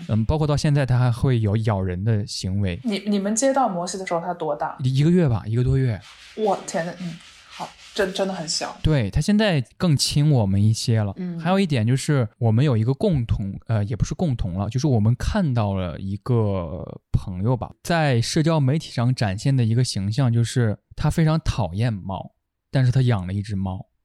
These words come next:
Speaker 1: 就是他每天都在吐槽他花了重金买下的这只猫，吐槽铲屎，吐槽不亲人，吐槽他的在房间里乱窜，他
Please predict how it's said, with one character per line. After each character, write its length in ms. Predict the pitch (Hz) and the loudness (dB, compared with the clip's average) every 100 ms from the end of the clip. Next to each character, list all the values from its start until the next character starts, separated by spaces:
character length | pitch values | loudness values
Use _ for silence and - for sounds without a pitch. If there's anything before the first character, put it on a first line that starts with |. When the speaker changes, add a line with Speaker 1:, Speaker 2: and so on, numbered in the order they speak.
| _ _ | _ _
Speaker 1:
就 140 | - | -2
是 80 | 156 | 2
他 60 | 185 | 4
每 260 | 175 113 | 4 2
天 240 | 101 - 160 | 0 0 2
都 140 | 165 | 2
在 120 | 160 | 2
吐 380 | 139 - - 110 | 0 0 0 -2
槽 300 | 107 - 101 | -4 -4 -4
他 120 | 113 | 0
花 240 | 131 - 147 | 0 0 0
了 120 | 127 | 0
重 340 | 117 180 127 | 0 0 0
金 160 | 113 127 | 0 0
买 320 | 131 117 90 | 0 -2 -4
下 140 | 104 127 | -6 -4
的 80 | |
这 120 | 104 107 | -2 -4
只 160 | 101 | -2
猫， 380 | 101 104 107 117 - _ | 0 2 2 0 -6 _
吐 260 | - 123 110 | 0 0 -4
槽 420 | - 107 104 127 - _ _ _ | -4 -4 -2 -2 -4 _ _ _
铲 340 | - - 107 | -4 2 2
屎， 360 | 131 - 95 85 _ _ _ _ - | 2 0 -6 -8 _ _ _ _ -4
吐 240 | - 117 | -2 -2
槽 480 | 104 113 104 110 127 _ | -2 -2 0 0 -4 _
不 40 | 139 | -4
亲 240 | - 147 | 0 2
人， 300 | 131 101 107 - _ | 2 2 -2 -6 _
吐 220 | - 113 | -2 -2
槽 240 | 107 110 113 | -6 -4 -4
他 180 | - | -4
的 640 | 131 123 110 104 104 98 - - | -2 0 0 0 -2 -4 -8 -8
在 220 | - 123 | -2 0
房 280 | 117 - 117 | 0 0 2
间 140 | 123 131 | 4 2
里 100 | 104 | 2
乱 220 | 113 117 | 2 2
窜， 260 | - 120 | 0 -2
他 160 | 101 123 | -2 -6